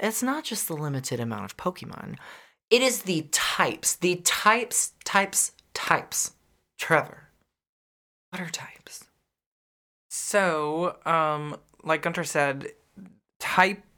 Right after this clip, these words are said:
Speaker 2: knowing, like, type advantages, type disadvantages, um, working with the types is really important for Pokemon battling. Um,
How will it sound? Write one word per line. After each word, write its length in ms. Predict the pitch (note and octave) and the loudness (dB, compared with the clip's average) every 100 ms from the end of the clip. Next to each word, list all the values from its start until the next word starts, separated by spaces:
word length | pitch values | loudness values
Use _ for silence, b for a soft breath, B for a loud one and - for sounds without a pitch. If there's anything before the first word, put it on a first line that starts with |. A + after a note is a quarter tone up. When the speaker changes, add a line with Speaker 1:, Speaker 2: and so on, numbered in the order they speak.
| - | -8
Speaker 2:
knowing, 460 | E3+ E3 F3 G3 F#3 | 2 6 6 4 4
like, 300 | D3+ C#3+ - B B B B - | 4 2 -6 B B B B -2
type 260 | - F3+ F3+ | 4 6 6
advantages, 640 | D3 D#3 D3+ C#3+ D3 C#3+ | 6 6 6 4 2 2
type 320 | - D3 C#3 | 2 0 2
disadvantages, 920 | D3+ C#3+ D3 D3 C#3+ C#3 C#3+ C3+ C3 - B B B B B - | 0 0 2 4 4 2 4 2 0 -8 B B B B B 0
um, 360 | D3 C#3+ C3 B2 | 2 4 2 -4
working 460 | D3 D3+ D#3 E3 D3 | 0 2 2 0 0
with 240 | D3 D3 | -2 0
the 100 | D3 | -4
types 420 | D3 - C3+ C3+ | -2 2 0 0
is 120 | C#3 C3 | -6 -2
really 180 | C#3 | -2
important 560 | C3+ B2+ E3 C#3+ D3+ - | -2 -2 2 2 0 -4
for 80 | D#3+ | -6
Pokemon 480 | D3+ D3+ D#3+ D#3+ D#3 | -4 -6 -2 -2 2
battling. 560 | D#3 D#3 D#3 D#3+ E3 F3 B B B - | 2 2 -2 -4 -6 -10 B B B 0
Um, 360 | C#3+ C3+ C3+ | 0 2 -2